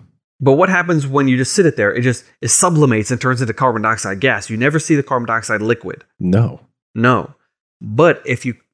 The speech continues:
Speaker 1: pressurize that, you can see the liquid.
Speaker 2: Oh.
Speaker 1: The liquid doesn't instantly poof into gas.
Speaker 2: Awesome.
Speaker 1: You can actually see all three. It's called the triple point. You can see the liquid, the solid, and the gas at the same time. I've held a,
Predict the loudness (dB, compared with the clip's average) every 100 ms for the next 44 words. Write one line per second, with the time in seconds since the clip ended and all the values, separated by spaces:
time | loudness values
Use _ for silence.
0 | -14 -8 -2 0 0 -4 -2 0 0 -4
1 | -6 -10 -8 -8 -8 -8 -4 -4 -2 0
2 | 0 0 -4 -8 -16 _ _ -4 2 2
3 | 0 -6 -12 -2 2 2 4 2 2 2
4 | 0 2 2 0 2 2 2 0 -4 -2
5 | -2 -2 -4 -10 -4 2 2 0 -6 -12
6 | -14 -2 0 2 2 2 -2 -4 -2 0
7 | 4 4 4 0 2 0 -2 -2 -4 0
8 | 0 -2 -6 -10 -10 -10 -6 0 0 0
9 | _ _ _ _ 0 0 0 0 0 2
10 | 0 0 -4 -2 -2 0 0 -2 -4 -2
11 | 0 -2 -4 -6 -4 -2 -2 -2 -2 -2
12 | 0 2 4 4 2